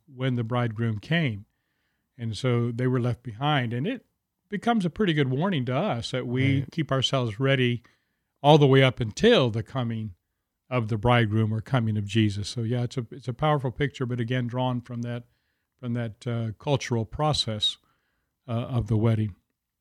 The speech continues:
Speaker 1: And then comes this wonderful third step. It is the marriage supper. And that can last for days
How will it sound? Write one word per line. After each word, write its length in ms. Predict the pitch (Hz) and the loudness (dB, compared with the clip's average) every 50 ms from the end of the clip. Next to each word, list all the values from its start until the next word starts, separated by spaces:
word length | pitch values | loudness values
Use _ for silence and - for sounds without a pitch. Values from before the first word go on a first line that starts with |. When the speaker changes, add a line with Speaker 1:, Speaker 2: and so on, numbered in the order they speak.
| _ _ _ _ _ _ _ _ _ _ _ _ _ _ _ _ _ _ _ _ _ - | _ _ _ _ _ _ _ _ _ _ _ _ _ _ _ _ _ _ _ _ _ -2
Speaker 1:
And 140 | 151 151 151 | 2 6 8
then 220 | 233 269 311 277 | 8 8 6 4
comes 340 | - - 233 208 202 190 151 | 4 6 6 6 6 6 4
this 440 | 165 156 139 - - - - - - - | 4 4 4 2 -2 -6 -8 -10 -14 -20
wonderful 720 | - - 139 123 127 156 180 208 220 226 - - 196 185 160 | -20 -18 -10 -2 0 2 2 4 2 2 0 0 -2 -2 -2
third 400 | - - 185 185 180 165 156 - | -2 0 2 2 2 2 2 0
step. 500 | - - - 127 117 117 120 113 - - - | -4 -4 -2 -2 0 -2 -2 -4 -8 -14 -10
It 300 | - 139 135 143 143 - | -4 0 0 0 0 -2
is 540 | 139 135 131 139 139 139 135 - - - - 175 165 - _ _ _ _ _ | -2 -2 0 0 0 0 -2 -2 -4 -6 -6 -12 -18 -18 _ _ _ _ _
the 100 | - 139 | -8 -4
marriage 480 | 135 147 165 185 196 160 120 117 104 - | -2 0 2 2 2 0 0 -2 -2 0
supper. 420 | - 127 110 107 - 107 95 110 - _ _ _ _ _ _ _ _ _ - | 0 0 0 0 -2 -8 -10 -12 -20 _ _ _ _ _ _ _ _ _ -10
And 460 | 139 123 123 123 123 120 120 123 123 - - | -6 -2 -2 0 0 -2 -4 -6 -8 -12 -12
that 320 | 120 117 151 208 262 - | -4 0 0 0 0 -2
can 160 | - - 175 | -6 -6 -4
last 400 | 156 151 151 156 165 165 147 - - | -2 0 2 2 2 2 0 -2 -2
for 120 | - 123 | -4 -4
days 640 | 107 107 127 135 135 120 104 90 90 - - - - | -2 0 0 0 0 0 -2 -6 -12 -16 -16 -16 -16